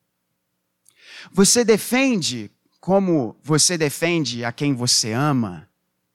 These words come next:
A minha avó, que tá no céu fazendo trufa pra Jesus, aguardando a ressurreição do corpo, eu gostava,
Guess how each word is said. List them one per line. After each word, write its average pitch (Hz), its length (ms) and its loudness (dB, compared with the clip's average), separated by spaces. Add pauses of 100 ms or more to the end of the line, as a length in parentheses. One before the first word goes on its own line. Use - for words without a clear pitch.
(2250)
A 117 120 -4
minha 131 180 2
avó, 123 320 -2
que - 120 -14
tá 117 140 -6
no 107 100 -4
céu 107 260 -2
fazendo 104 340 -6
trufa 113 340 -10
pra 107 140 -10
Jesus, 101 880 -8
aguardando 104 480 -4
a 107 40 -4
ressurreição 104 540 -6
do 92 80 -10
corpo, - 520 -10 (1700)
eu 101 120 -10
gostava, 117 600 -6